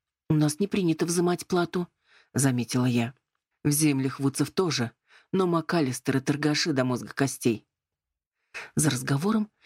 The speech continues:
мы незаметно пересекли площадь. Я просто следовала за Кайденом, стараясь не потеряться, и вдруг осознала,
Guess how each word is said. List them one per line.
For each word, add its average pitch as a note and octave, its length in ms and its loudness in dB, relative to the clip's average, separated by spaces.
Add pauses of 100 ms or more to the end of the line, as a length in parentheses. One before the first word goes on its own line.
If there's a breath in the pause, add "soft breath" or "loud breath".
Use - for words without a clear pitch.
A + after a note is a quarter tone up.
(140 soft breath)
мы G3 160 2
незаметно F3+ 480 0
пересекли D3+ 500 -2
площадь. - 640 -4 (400 soft breath)
Я D#3 240 2 (120)
просто - 280 -2
следовала D3 460 0
за C#3 140 0
Кайденом, C#3 480 -2 (160 loud breath)
стараясь D#3 420 0
не D#3+ 80 0
потеряться, D#3 640 -2 (480 loud breath)
и D3 100 2
вдруг C3+ 360 -2
осознала, D3 640 0